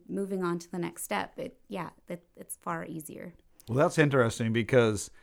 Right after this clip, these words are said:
Speaker 2: as you know, I'm the athletic director here at Monsanto, and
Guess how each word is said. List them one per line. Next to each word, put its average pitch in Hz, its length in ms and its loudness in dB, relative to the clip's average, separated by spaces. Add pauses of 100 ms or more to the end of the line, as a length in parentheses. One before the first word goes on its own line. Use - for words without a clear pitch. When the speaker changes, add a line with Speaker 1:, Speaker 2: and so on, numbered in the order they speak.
(240)
Speaker 2:
as 127 220 4
you 123 80 4
know, 113 380 2 (120)
I'm 117 100 0
the 107 80 0
athletic 110 420 0
director 110 260 0
here 113 120 4
at 101 60 0
Monsanto, 107 680 2
and 104 380 -2